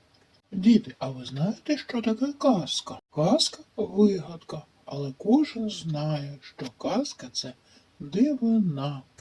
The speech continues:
В ній не все буває так, і потрібна нам вона. Нас вона навчає жити і поради нам дає. Все в ній вміє говорити,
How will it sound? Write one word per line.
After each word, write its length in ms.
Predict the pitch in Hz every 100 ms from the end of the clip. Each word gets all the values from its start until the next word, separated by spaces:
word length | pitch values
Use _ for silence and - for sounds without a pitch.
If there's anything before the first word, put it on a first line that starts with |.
| -
В 260 | 156 139
ній 260 | 147 208 -
не 180 | 320 285
все 360 | 302 - 160 151
буває 680 | 139 151 147 147 147 151 143
так, 260 | - 143 147 - _ - _ _
і 100 | 143
потрібна 800 | 156 131 127 123 147 254 226 135 123
нам 220 | 127 156 165 -
вона. 500 | 175 165 143 131 127 _ - _ -
Нас 380 | 147 180 262 -
вона 300 | 170 156 139
навчає 680 | 135 - - 202 240 220
жити 600 | 185 - 135 175 175 127 123
і 120 | 151
поради 640 | - 285 240 190 175 156 156
нам 300 | 160 151 143 143
дає. 520 | 160 170 156 156 156 - _ _ _
Все 280 | - - 151
в 140 | 214 269
ній 220 | 202 151
вміє 460 | 143 143 165 214
говорити, 840 | 151 127 175 226 254 185 170 160